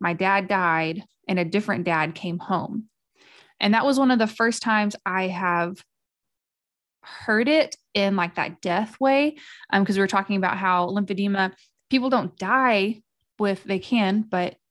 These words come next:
they're not grieving their death or someone else's death. They're grieving the experience of the lymphedema. But in this case, that daughter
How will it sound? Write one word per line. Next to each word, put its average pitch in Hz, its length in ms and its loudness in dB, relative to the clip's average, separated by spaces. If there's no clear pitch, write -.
they're 208 100 0
not 202 220 0
grieving 202 420 2
their 180 160 0
death 175 500 0
or 175 120 -6
someone 185 320 -4
else's 170 280 -6
death. 170 360 0
They're 190 120 -2
grieving 196 340 2
the 170 120 2
experience 190 680 0
of 240 100 0
the 254 120 2
lymphedema. 262 640 0
But 202 100 0
in 202 140 2
this 254 160 0
case, 196 480 -6
that 180 200 0
daughter 214 480 2